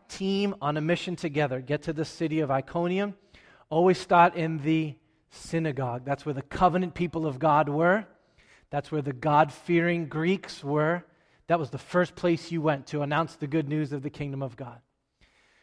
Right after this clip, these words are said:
There's always three types of people sitting in any synagogue in the book of Acts.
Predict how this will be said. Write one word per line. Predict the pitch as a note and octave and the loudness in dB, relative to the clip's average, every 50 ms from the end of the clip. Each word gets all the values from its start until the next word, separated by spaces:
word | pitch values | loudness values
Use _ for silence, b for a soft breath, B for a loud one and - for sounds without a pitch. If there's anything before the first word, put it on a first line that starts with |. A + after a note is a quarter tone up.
| _ _ - | _ _ -10
There's | D3+ C#3 - | -8 -4 -2
always | D#3+ E3 F3 D#3+ | 2 2 2 2
three | - - F3 F#3 F3+ | 0 0 0 0 2
types | - F3 E3+ F3 - - F#3+ | 4 4 4 4 4 0 -10
of | D#3 - | -8 -4
people | - F#3 F3+ - F3+ F3 | -2 -2 -2 0 -2 -4
sitting | - - - F#3 F3 F3 F3 E3 | -4 -2 0 0 0 0 0 -2
in | D#3 D3+ | -2 -2
any | D3+ D#3+ F3 F3 | -2 -2 -2 -4
synagogue | - - - - F#3 F3+ F#3 E3 F3+ E3 E3+ E3+ E3 D#3 | -6 -6 -4 -2 -2 0 2 2 4 4 4 4 2 2
in | D#3+ D3+ | 0 -2
the | D3 | -2
book | C3 D#3+ D#3+ - | -2 -2 -2 -2
of | - D3 | -2 -2
Acts. | C#3 B2+ B2 - - - - - - | -2 -2 -4 -6 -12 -20 -20 -20 -20